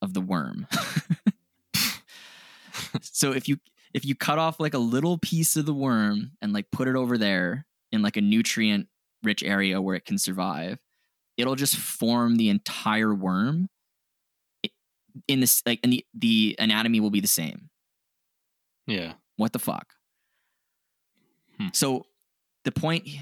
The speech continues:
Speaker 1: the point here is, it seems like something else, um, though it might be associated with genetics, um, genetics is not the complete answer because this genome is fucked. Like, it's, but yet the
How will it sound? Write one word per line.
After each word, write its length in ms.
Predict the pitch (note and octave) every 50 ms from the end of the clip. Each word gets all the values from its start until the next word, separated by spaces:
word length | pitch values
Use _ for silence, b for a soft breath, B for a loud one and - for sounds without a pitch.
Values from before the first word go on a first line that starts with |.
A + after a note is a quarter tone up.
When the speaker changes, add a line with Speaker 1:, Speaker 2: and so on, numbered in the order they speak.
| - -
Speaker 1:
the 80 | A#3+ -
point 320 | - - D#3 C#3+ C3+ -
here 240 | - D3 E3 D3+ A#2+
is, 320 | G#2+ G#2 G2+ G#2 - - _ _ _ _ _ _ _ _ _ _ _ _ _ _ _ -
it 120 | A2 -
seems 420 | - - - C3 C3 C#3 D3+ C#3 C#3
like 160 | B2+ B2 -
something 480 | - - C#3 B2+ C#3 - C3 A2+ A2 - _ _ -
else, 720 | A2+ A#2 G#2+ F2 - - - - - - - - - - _ _ _ _ _ _ _ _ _ _ _ _ _ _ _ _ _ -
um, 340 | A2 G#2 G2+ G2+ G2 G2 F2+ - -
though 200 | B2 B2 B2 B2
it 80 | A2+
might 180 | B2 B2+ C3 -
be 120 | C3 B2+
associated 920 | A#2 - - - - - A2+ A#2+ D#3 F3 - - C#3+ A2+ G#2 G#2 G2 F#2 G2
with 200 | G2 G2+ - -
genetics, 760 | - - F2+ F2 E2+ E2 F2 - - - - - - - - _ _ _ _ _ _ _ _ _ _ _ _ _ _ _ _ -
um, 320 | G#2+ G2+ G2+ G2 F#2+ F#2+ -
genetics 460 | - - C3+ B2 B2 C#3+ C#3+ - - C#3
is 100 | A2+ G#2
not 420 | F#2+ G2+ A2 A2+ A#2 B2 - -
the 60 | B2 -
complete 400 | - A2 F#2+ - - A2 G2 F#2+
answer 540 | G2 G2+ G2+ G#2 - - C#2 - - - - _
because 300 | - G#2+ - A#2+ G#2 F2
this 260 | F2+ A2+ B2 B2+ - A2+
genome 440 | G2+ - A2+ A#2 A#2+ A2+ G#2 G2+
is 120 | F#2 - -
fucked. 460 | - - - G#2+ - - - _ -
Like, 180 | F2 F#3 - -
it's, 260 | C3+ - - - - _ _ _ _ _ _ _ _ _ _ _ _ _ _ _ _ _ _ _ _ _
but 140 | - A2+ A2
yet 220 | A#2+ A2+ A#2 - -
the 120 | A#2 A2+